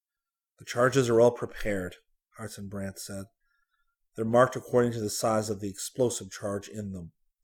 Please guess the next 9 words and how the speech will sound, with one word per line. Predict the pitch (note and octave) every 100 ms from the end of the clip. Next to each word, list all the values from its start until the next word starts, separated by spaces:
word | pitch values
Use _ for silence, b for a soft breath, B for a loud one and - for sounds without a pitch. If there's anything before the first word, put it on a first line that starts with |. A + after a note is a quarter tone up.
| _ _ _ _ _
There | G#2
are | G#2
hooks | - D3 -
on | C3+ B2+
them | B2 A#2+ A#2+ _ _ _
for | - A#2
attaching | G#2 - A2+ - A2
them | G#2
underwater. | G#2 G#2 F#2+ G2+ G2+ F2+